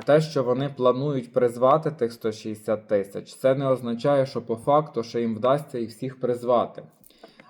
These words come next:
От, відповідно, відповідно, карта є поразки і аркан є повішений.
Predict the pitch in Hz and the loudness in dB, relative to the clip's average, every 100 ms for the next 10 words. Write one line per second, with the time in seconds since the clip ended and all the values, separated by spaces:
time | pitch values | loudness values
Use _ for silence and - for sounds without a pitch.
0 | - 110 104 - 123 - 139 135 160 123 | -4 -2 -2 -2 -6 -2 -2 2 2 2
1 | 123 151 196 - 123 131 139 135 123 107 | -2 -6 -10 -10 -8 -4 -4 -4 -4 -4
2 | 117 135 160 - 139 151 135 123 123 120 | -4 -6 -10 2 4 4 0 -4 -2 0
3 | 127 160 156 151 117 117 113 139 135 113 | 2 2 -2 -6 0 0 2 0 0 -2
4 | 120 123 120 123 - 101 92 | -4 -6 -8 -10 -10 -12 -12